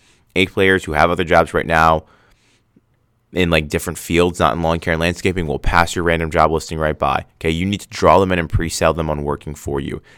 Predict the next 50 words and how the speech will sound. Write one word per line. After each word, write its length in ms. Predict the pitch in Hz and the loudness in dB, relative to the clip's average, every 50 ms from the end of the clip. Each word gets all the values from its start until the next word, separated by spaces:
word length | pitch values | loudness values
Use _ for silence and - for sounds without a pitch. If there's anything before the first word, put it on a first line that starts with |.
| _ _ | _ _
'cause 140 | - - 80 | -12 -8 -4
a 60 | 73 | -2
lot 280 | 73 78 78 78 85 | 0 2 4 4 4
of 80 | 87 80 | 4 2
the 100 | 87 82 | -2 -2
guys 300 | 73 78 80 82 85 80 | -2 0 0 0 0 -2
that 120 | - - | -4 -8
you're 140 | 60 85 87 | -6 -6 -4
looking 240 | 82 92 - 107 98 | -4 -6 -8 -10 -12
for, 320 | - - 110 113 117 107 110 _ _ - _ _ - | -8 -6 -2 -2 -2 -2 -4 _ _ -20 _ _ -12
you 80 | 82 | -12
probably 420 | 80 - - 92 95 95 85 87 87 | -10 -6 -4 -4 -4 -4 -4 -4 -4
don't 160 | 82 78 - | -4 -4 -6
want 200 | - 65 - - | -8 -10 -12 -10
someone 180 | - 76 69 78 | -10 -10 -10 -10
who's 140 | 80 73 | -10 -10
been 160 | 71 - 82 78 | -8 -8 -6 -6
doing 200 | 80 78 78 76 | -6 -6 -4 -4
lawn 220 | 76 73 73 73 | -4 -4 -4 -6
care 140 | - 78 76 | -6 -8 -8
and 80 | 73 | -6
landscaping 440 | 73 73 73 - - 76 71 71 69 | -6 -8 -8 -10 -10 -12 -12 -12 -12
for 140 | - - 71 | -14 -14 -16
twenty 460 | - - - 71 69 69 67 - - _ _ _ _ - | -16 -14 -14 -12 -12 -12 -12 -14 -16 _ _ _ _ -20
years. 340 | - - - - - - - | -16 -16 -14 -14 -14 -14 -10
So 220 | - - - 87 | -6 -2 0 0
with 140 | 82 82 - | 0 2 2
that 120 | 82 80 | 0 0
being 140 | - 101 104 | 0 -2 -4
said, 160 | - - 92 | -2 0 0
there's 160 | 85 78 71 73 | 0 0 -4 -6
a 40 | |
template 400 | - - - 90 82 - 107 101 | -8 -6 -6 -4 -2 -2 -4 -2
down 220 | - 101 95 95 98 | 0 0 -2 -2 -2
below. 380 | 104 95 87 82 82 85 82 - _ _ - _ - - - _ _ _ _ _ _ | -2 -2 0 2 2 0 0 -4 _ _ -20 _ -20 -20 -20 _ _ _ _ _ _
Those 180 | 85 82 82 - | -4 -4 -4 -2
three 160 | 95 95 92 | -4 -4 -2
things, 200 | - 92 90 82 | -2 -2 -4 -4
again, 400 | 85 76 87 82 85 90 95 - _ _ _ _ _ - | -4 -2 0 0 0 0 -4 -8 _ _ _ _ _ -10
look 160 | - 82 - | -8 -6 -6
at 60 | - 80 | -4 -6
your 100 | 80 87 | -6 -6
current 200 | - 110 104 98 | -4 -2 -2 -2
employees, 420 | 95 - - 92 95 98 92 - - _ | -2 -2 -2 0 0 0 -2 -4 -8 _
who 200 | - - 110 110 | -2 -2 0 2
needs 160 | 107 104 - - | 0 0 0 -4
replaced. 500 | 90 - - 95 95 95 90 - - - _ _ _ _ _ _ - | -6 -4 0 2 2 2 0 -2 -8 -16 _ _ _ _ _ _ -4
Number 140 | 92 90 90 | -4 -4 -4
two 180 | - 110 95 92 | -2 -2 0 0
is 160 | 85 - | 0 -2